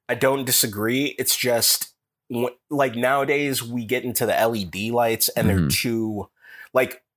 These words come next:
Speaker 1: if you get the, uh,
Speaker 2: Mm.
Speaker 1: if you get the soft white,
Speaker 2: Yeah.
Speaker 1: you have to get, like, whenever you get the, uh, the clear lights, you have to get the soft white because anything L E D
Speaker 2: Right.
Speaker 1: is gonna be too blue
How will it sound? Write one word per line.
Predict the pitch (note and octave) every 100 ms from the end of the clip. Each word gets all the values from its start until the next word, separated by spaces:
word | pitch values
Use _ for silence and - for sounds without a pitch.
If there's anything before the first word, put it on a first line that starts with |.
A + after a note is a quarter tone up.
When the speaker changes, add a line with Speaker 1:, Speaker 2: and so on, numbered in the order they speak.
| -
Speaker 1:
if | -
you | C3+
get | B2+ C3 -
the, | B2
uh, | - G#2+ G2+ G2
Speaker 2:
Mm. | F2+ E2+ F2 - _
Speaker 1:
if | -
you | C#3
get | D3
the | B2
soft | - A#2 B2 -
white, | D3 E3 D#3+
Speaker 2:
Yeah. | - F2+ C2 - _ _ _ _ _ _ _ _ -
Speaker 1:
you | B2+
have | B2+ - C#3 -
to |
get, | C3 A2 - -
like, | B2+ G#2+ - _ _ _ _
whenever | C3+ C#3 D#3
you | D3+
get | D3 D3
the, | C#3 B2+
uh, | A#2+ A2 G#2
the | G#2+ G2+
clear | - - B2 A#2+ A2+ G#2+ G#2+
lights, | - A2 G2+
you | G#2
have | G2+ A2+ -
to |
get | G2+
the | -
soft | - F#2+ F2+
white | F#2+ - -
because | G#2 B2 - C#3
anything | C#3+ C#3 C3
L | A#2+
E | A#2
D |
Speaker 2:
Right. | D#2+ A#2
Speaker 1:
is | A2
gonna | A#2
be | G2
too | - - F2+
blue | D#2+ G#2 B2+ B2+ B2